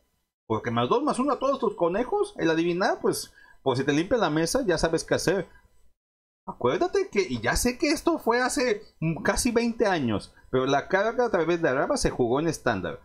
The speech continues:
Y eso me acuerdo porque leía los reportes en revistas, ¿sí?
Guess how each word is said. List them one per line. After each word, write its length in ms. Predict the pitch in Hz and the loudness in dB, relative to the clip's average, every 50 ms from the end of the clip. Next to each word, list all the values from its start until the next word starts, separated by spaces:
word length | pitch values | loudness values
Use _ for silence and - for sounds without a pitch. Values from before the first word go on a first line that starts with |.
| - - - | -20 -6 -2
Y 80 | 117 | 0
eso 140 | 120 117 202 | 0 2 0
me 80 | 196 - | 0 0
acuerdo 260 | - 131 135 160 180 | 0 0 2 2 2
porque 260 | 175 151 117 - 120 | 0 -2 0 0 0
leía 220 | 113 117 120 127 143 | 2 2 2 2 0
los 120 | 170 147 | 0 0
reportes 420 | 131 120 - - 135 - 170 151 | 0 0 0 -2 -2 0 -2 -2
en 120 | 151 127 107 | 0 0 0
revistas, 600 | 107 101 110 131 143 - - 95 82 - - - - - _ _ _ | 0 0 -2 -2 -6 -6 -8 -8 -8 -10 -12 -20 -20 -20 _ _ _
¿sí? 320 | - 120 147 185 190 - | -2 -2 -2 -2 -4 -10